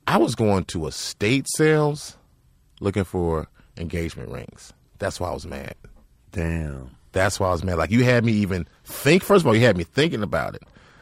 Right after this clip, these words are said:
Speaker 1: Thinking about it so much that I actually got into a car and drove to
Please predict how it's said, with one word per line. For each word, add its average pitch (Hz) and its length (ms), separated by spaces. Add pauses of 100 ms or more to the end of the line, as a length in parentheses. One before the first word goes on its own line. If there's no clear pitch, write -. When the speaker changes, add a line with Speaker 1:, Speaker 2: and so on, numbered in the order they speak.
(140)
Speaker 1:
Thinking 139 220
about 117 160
it 110 40
so 143 140
much 131 180
that 107 80 (120)
I 104 160
actually 101 260
got 98 300
into 123 400
a 107 40
car 113 380
and 90 140
drove 107 520
to 95 260